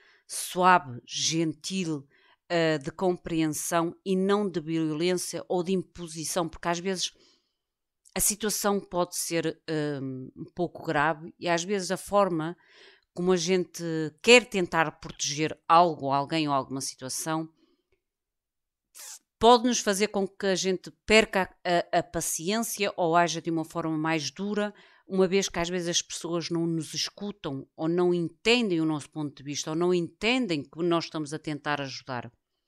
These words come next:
Acho que é muito isto para vocês.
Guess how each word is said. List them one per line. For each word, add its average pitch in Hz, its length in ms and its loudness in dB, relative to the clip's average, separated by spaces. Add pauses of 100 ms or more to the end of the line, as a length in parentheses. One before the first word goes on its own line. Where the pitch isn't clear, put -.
(520)
Acho 196 260 4
que 202 100 -4
é 196 40 -2
muito 202 420 -4
isto - 440 -6
para 175 180 -4
vocês. 151 640 -8